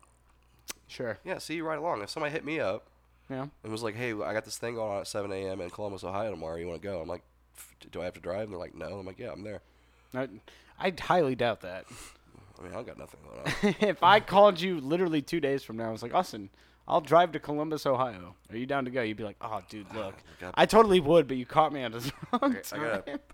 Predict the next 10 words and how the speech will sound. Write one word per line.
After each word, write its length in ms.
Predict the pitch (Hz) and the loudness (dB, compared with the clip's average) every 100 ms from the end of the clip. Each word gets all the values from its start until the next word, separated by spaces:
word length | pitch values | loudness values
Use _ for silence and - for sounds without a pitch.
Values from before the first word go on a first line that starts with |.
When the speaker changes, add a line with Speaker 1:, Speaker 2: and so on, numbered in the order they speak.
| - - - - - | -20 -20 -18 -18 -16
Speaker 2:
I 20 | |
don't 80 | 127 | -12
have 80 | 123 | -8
any 80 | 95 | -8
pants 420 | - 104 110 - | -8 -6 -6 -6
on. 360 | 113 113 110 107 | -6 -6 -6 -10
Speaker 1:
<laughs> 1700 | - 311 269 - 302 302 302 311 - 294 156 170 156 - - 330 302 165 | -6 0 0 0 -4 -2 -4 -4 -4 -2 -2 -4 -6 -8 0 2 6 10
Austin, 280 | 180 170 | 10 8
it's 140 | 139 127 | -2 -2
tomorrow. 640 | 151 123 127 143 117 101 | 0 2 6 6 4 0